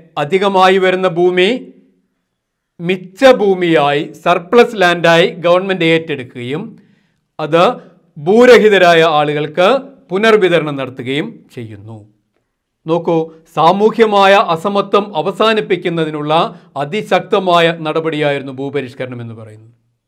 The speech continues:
സാമൂഹ്യ വിപ്ലവത്തിന് നാന്ദി കുറിച്ച ഒരു നയമായിരുന്നു ലാൻഡ് റിഫോംസ്.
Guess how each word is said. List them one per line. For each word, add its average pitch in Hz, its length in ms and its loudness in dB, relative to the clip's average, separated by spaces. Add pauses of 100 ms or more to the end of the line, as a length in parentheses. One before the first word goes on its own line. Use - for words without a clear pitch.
(2250)
സാമൂഹ്യ 175 480 -2
വിപ്ലവത്തിന് 190 560 2 (600)
നാന്ദി 226 400 0
കുറിച്ച 170 320 -2 (540)
ഒരു 151 160 -4 (920)
നയമായിരുന്നു 151 720 0 (340)
ലാൻഡ് 120 300 -12
റിഫോംസ്. 120 420 -20